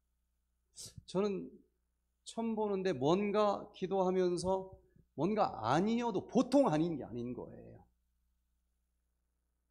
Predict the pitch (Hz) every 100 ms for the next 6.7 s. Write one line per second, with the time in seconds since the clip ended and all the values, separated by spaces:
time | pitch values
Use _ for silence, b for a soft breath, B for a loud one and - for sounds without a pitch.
0 | _ 147 156 180 180 - - _ _ _
1 | _ _ _ _ _ _ 147 170 160 220
2 | 226 226 208 185 - 214 196 180 160 98
3 | 135 180 - _ _ _ _ _ _ _
4 | _ _ _ _ _ - - 196 - -
5 | 190 185 196 202 - - _ - - -
6 | _ - 262 247 247 240 240